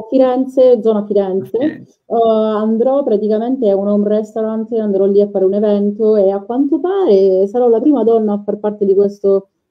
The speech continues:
Speaker 1: eh, di questo percorso. Sono passati tantissimi fumettisti, sceneggiatori già da questo, da questo luogo, e adesso arrivo io e dico: "Wow,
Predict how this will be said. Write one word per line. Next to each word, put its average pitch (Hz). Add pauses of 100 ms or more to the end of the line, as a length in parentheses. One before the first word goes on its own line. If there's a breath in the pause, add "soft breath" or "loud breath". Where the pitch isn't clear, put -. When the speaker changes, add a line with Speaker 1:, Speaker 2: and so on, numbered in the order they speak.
(120)
Speaker 1:
eh, 190
di 190
questo 208
percorso. 226
Sono 208
passati 208
tantissimi 208
fumettisti, 208
sceneggiatori 202
già 196
da 190
questo, 196 (380)
da 226
questo 262
luogo, 339
e 233
adesso 285
arrivo 302
io 349
e 285
dico: 285
"Wow, 320